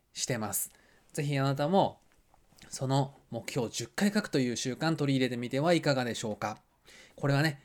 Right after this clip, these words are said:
やった方だけがその凄さ、このパワーに気がつくと思います。以上です。はい、ということで今日はここまで。高評価、コメント、シェアお願いします。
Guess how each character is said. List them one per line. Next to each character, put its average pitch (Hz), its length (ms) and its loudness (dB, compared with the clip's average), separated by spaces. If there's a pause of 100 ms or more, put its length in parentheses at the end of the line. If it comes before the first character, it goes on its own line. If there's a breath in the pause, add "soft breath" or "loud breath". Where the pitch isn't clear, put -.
(160)
や 135 140 2
っ 135 120 -4
た - 100 -2
方 156 180 2
だ 151 140 4
け 147 120 2
が 175 220 6
そ 135 220 -2
の 139 320 2 (340)
凄 143 380 0
さ、 - 300 -6
こ 147 120 -4
の 143 80 2
パ 147 160 2
ワ 135 120 4
ー - 20 2
に 160 140 0
気 156 140 -4
が 139 120 2
つ 139 120 -6
く - 80 -10
と 127 100 -4
思 110 180 -4
い 113 40 -6
ま 139 140 0
す。 - 160 -6 (100)
以 160 60 -6
上 160 80 2
で 127 100 0
す。 - 220 -8 (760 loud breath)
は 208 100 4
い、 220 80 4
と - 140 -2
い 190 40 6
う 196 40 6
こ 208 80 4
と 196 100 2
で 147 100 4
今 135 60 -2
日 160 80 4
は 123 160 6
こ 110 100 -10
こ 147 120 0
ま 156 100 4
で。 - 220 0 (180)
高 180 160 2
評 190 160 4
価、 147 100 2
コ 135 120 -2
メ 127 120 -2
ン 123 80 -6
ト、 180 140 4
シ 175 140 0
ェ 139 80 2
ア - 20 -6
お 117 40 -6
願 104 180 -6
い 104 40 -8
し - 120 -6
ま 160 80 0
す。 - 160 -8